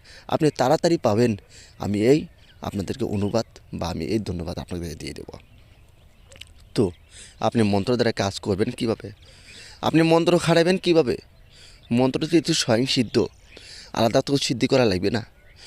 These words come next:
শুধু সিদ্ধি ক-, না করেই, আপনি শুধু মুখস্থ করেই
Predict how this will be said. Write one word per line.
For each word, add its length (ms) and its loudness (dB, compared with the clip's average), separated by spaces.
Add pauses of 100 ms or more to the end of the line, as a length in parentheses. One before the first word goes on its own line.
(300)
শুধু 360 4
সিদ্ধি 500 2
ক-, 80 0
না 260 4
করেই, 520 4 (600)
আপনি 260 -2
শুধু 200 4
মুখস্থ 380 0
করেই 520 2